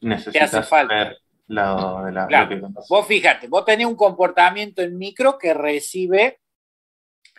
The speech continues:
Speaker 2: dice, "Para el que le pasó es, para el que le pasó eso y no le arrancaba la imagen, hay que ir a setting y desactivar la opción launch ima-, image from a login shell".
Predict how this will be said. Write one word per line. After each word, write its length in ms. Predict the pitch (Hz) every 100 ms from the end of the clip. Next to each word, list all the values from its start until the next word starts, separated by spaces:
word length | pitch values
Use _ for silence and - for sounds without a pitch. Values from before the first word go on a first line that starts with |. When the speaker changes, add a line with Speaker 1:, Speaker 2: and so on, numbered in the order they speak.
| _ _ _ _
Speaker 2:
dice, 340 | 165 180 185 185
"Para 440 | 185 180 180 180
el 420 | 165 175 170 175 _
que 120 | 170
le 160 | 165 160
pasó 640 | 190 202 208 - 202 196
es, 380 | 202 214 - _
para 140 | 175
el 60 | 156
que 80 | 165
le 80 |
pasó 260 | 165 180 208
eso 240 | 214 -
y 60 | 185
no 140 | 180 185
le 100 | 175
arrancaba 560 | 160 151 151 175 175
la 80 | 156
imagen, 480 | 160 180 190 214 208
hay 180 | - 165
que 120 | -
ir 100 | 175
a 40 | 165
setting 560 | - 185 185 208 208 _
y 100 | 143
desactivar 520 | 139 151 139 160 190
la 100 | 185
opción 420 | 160 - 196 208 _ _ _ _ _
launch 480 | 160 185 202 - 165
ima-, 760 | 165 175 196 202 202 208 202 165
image 600 | 165 190 214 226 214 - _ _ _ _ _ _ _ _ _
from 640 | 160 196 202 208 208 202 _ _ _ _ _ _
a 160 | 131 135
login 440 | 147 170 165 160
shell". 380 | - - 104